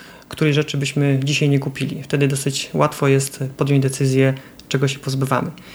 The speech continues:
I teraz, przekładając to na życie, na podejmowanie decyzji, co jest ważne, a co nie,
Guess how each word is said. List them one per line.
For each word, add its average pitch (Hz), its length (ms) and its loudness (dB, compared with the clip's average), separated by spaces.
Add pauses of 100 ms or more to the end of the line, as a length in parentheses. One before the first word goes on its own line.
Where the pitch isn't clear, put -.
(160)
I 143 60 -2
teraz, 175 200 2
przekładając 170 520 2
to 165 60 -4
na 147 120 0
życie, 135 320 -2
na 131 100 0
podejmowanie 139 640 0
decyzji, 131 460 -2
co 156 180 -2
jest 139 200 0
ważne, 135 300 2
a 131 40 0
co 135 120 -4
nie, 131 300 -2